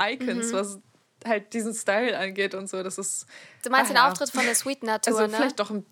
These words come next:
Speaker 2: Die war ja auf einer Sweetener Tour, war die ja mit
Speaker 1: Mhm,
Speaker 2: dabei.
Speaker 1: genau.
Speaker 2: Ja, oh mein Gott, ich hab das gesehen und ich dachte mir so, ich war ja auch auf der
Speaker 1: Yes.
Speaker 2: Sweetener Tour. Ähm, halt leider nicht auf der.
Speaker 1: Ah ja.
Speaker 2: <laughs> Aber, ähm, die war dann
Speaker 1: Wo warst du da?
Speaker 2: Äh, das war,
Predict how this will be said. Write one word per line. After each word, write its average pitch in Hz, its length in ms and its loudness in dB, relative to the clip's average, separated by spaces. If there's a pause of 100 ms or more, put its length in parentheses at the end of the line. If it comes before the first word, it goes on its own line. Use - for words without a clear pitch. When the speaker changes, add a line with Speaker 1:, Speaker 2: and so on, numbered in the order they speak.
(140)
Speaker 2:
Die 240 120 -6
war 233 100 6
ja 240 120 4
auf 226 100 -4
einer 233 220 0
Sweetener 226 380 -4
Tour, 220 200 -6
war 220 120 0
die 220 60 -4
ja 214 80 -2
mit 262 100 -2
Speaker 1:
Mhm, 320 80 -2
Speaker 2:
dabei. 415 240 -2
Speaker 1:
genau. 269 80 0
Speaker 2:
Ja, 226 200 4
oh 220 60 -8
mein 214 200 -4
Gott, 214 180 -6
ich 220 160 -10
hab 233 120 -10
das 226 140 -12
gesehen 226 340 -6
und 214 80 -8
ich 208 80 -10
dachte 226 200 -12
mir 214 80 -10
so, 214 80 -12
ich 220 140 -10
war 247 80 4
ja 233 120 2
auch 226 60 -4
auf 262 140 2
der 262 120 -4
Speaker 1:
Yes. 202 80 0
Speaker 2:
Sweetener 240 300 0
Tour. 254 300 -4 (460)
Ähm, 208 420 -4 (100)
halt 214 160 2
leider 196 280 0
nicht 185 180 -8
auf 190 120 -10
der. 233 300 -2 (200)
Speaker 1:
Ah 311 140 6
ja. 208 140 4 (300)
Speaker 2:
<laughs> - 280 -12
Aber, 220 540 2
ähm, 208 400 -6 (120)
die 233 100 -8
war 226 140 0
dann 226 420 -2
Speaker 1:
Wo 226 180 0
warst 240 240 2
du 285 60 -2
da? 311 160 0 (180)
Speaker 2:
Äh, 233 260 2
das 247 180 -2
war, 240 440 2